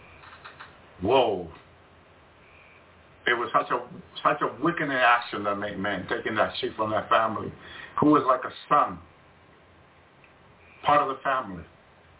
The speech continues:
My brother and sister, thank you, Lord. See, we don't know the meaning to other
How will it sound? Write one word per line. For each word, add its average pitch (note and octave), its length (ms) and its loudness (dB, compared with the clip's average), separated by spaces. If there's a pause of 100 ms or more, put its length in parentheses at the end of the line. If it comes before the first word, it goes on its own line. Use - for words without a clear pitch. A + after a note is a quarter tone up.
(260)
My - 240 2
brother G#2 180 -6
and G2+ 100 -6
sister, - 380 -6 (1200)
thank C3 240 0
you, B2 60 -4
Lord. C3+ 320 0 (380)
See, G3 100 6 (100)
we G3 120 0
don't A3+ 240 4
know G#3 200 0
the F3+ 120 -2
meaning D#3 560 -4 (1700)
to D3+ 140 2
other E3 260 4